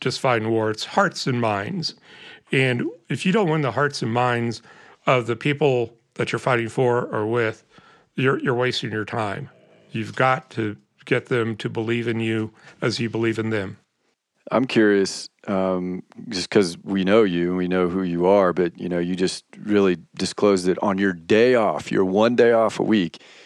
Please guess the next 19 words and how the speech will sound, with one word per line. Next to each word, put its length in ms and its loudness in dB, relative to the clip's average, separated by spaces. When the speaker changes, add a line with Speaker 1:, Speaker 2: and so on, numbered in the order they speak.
Speaker 2:
you 180 2
went 240 2
down 500 2
and 580 -4
sort 240 0
of 80 0
reestablished 800 0
a 100 -6
school. 420 -4
You 100 4
had 120 4
one 220 4
day 180 4
off 300 0
in 100 -6
between 420 -4
fighting 340 2
a 40 -2
war. 320 0